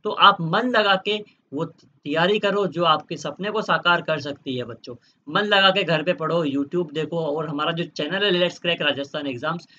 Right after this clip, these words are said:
उसके साथ जुड़ो, ताकि आपकी सारी की सारी exams की preparation वो सब हमारे हाथ में है और आपका selection भी हमारे हाथ में है। आपका selection होगा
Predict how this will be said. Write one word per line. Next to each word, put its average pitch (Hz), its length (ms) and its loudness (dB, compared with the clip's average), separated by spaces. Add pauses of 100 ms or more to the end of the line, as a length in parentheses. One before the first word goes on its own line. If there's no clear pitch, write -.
(160)
उसके 165 300 -6
साथ 190 200 8
जुड़ो, 160 280 -2
ताकि 165 400 -2
आपकी 185 260 2
सारी 175 320 0
की 208 120 -6
सारी 175 300 0
exams 151 420 0
की 175 120 -8
preparation 143 520 -6 (320)
वो 180 140 0
सब 196 240 -4 (100)
हमारे 139 360 -4
हाथ 139 260 -8
में 143 140 -6
है 190 140 -4 (220)
और 156 140 2
आपका - 240 4
selection 180 440 -2
भी 202 80 0
हमारे 165 300 2
हाथ 143 200 2
में 147 120 -6
है। 175 140 -4 (320)
आपका 175 320 6
selection 170 480 -2
होगा 175 260 0